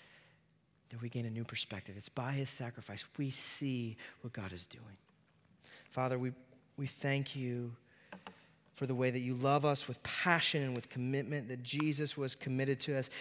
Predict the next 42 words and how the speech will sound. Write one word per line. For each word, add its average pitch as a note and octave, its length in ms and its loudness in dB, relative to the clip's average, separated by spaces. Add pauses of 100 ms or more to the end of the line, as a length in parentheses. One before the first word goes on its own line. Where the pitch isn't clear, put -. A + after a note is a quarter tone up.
(220)
even F#3 420 10
to F3 100 4
the D#3 80 8
point E3 280 4
of C3+ 120 4
death, C3+ 520 4 (1200)
that C#3+ 80 2
as D3 120 8
he F3+ 100 6
felt D3+ 360 6
the D3+ 120 8
weight D#3+ 360 10
of D3+ 120 6
our C#3+ 140 6
sin E3 400 4
bearing D3+ 380 8
down D3 260 6
on D3 140 4
him, D3 200 2
he, D3 180 4 (200)
he D3+ 160 10
gladly D#3+ 680 8
endured C#3+ 340 4
for C#3+ 100 -4
the C3+ 100 4
joy E3+ 460 6
that F3+ 120 6
was D3+ 140 2
set D3 240 4
before E3 480 2
him, D3+ 140 2
he D3+ 180 0
endured B2 420 0
for - 260 -4
us. - 480 -6 (1300)
Father, D3 220 6
I - 40 8
pray E3 240 6
that D3+ 120 6
as C3+ 140 2
we C3 80 0
see D#3 300 2